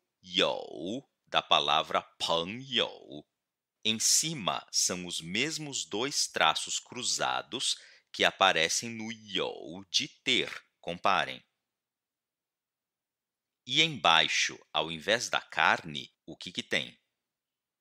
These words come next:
A mãozinha, que vira e mexe aparece desde a lição três. Duas mãos, uma mão segurando a outra. Por isso, esse caractere significa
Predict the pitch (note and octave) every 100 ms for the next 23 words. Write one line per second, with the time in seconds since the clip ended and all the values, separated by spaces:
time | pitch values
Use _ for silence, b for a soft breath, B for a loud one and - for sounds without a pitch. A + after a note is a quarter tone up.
0 | _ D#2+ E2 E2+ G2+ C#3 A2+ F#2 G#2 E3
1 | C3 - - D3 - G#3 C#3 F#2+ E2+ F2+
2 | - G#2 G2 D#2+ C#2+ E2+ - A2+ - E2
3 | B2 B2+ C#3 B2+ - B2+ - - B2 -
4 | - - _ _ _ - A#2 C#3 C#3 C#3+
5 | - - E2+ E2 E2 C#2+ - - - _
6 | - A#2 A#2 F#2+ D#2+ F2 B2 - B2 G2+
7 | F2+ E2+ F#2 G#2 A2+ E2 E2 G2 - D#2
8 | C2+ - _ _ _ _ _ F#2 E2 D#2
9 | - G2+ - - C#2 C2+ E2 - D#2+ -
10 | F#2 F#2+ E2+ - E2+ - A#2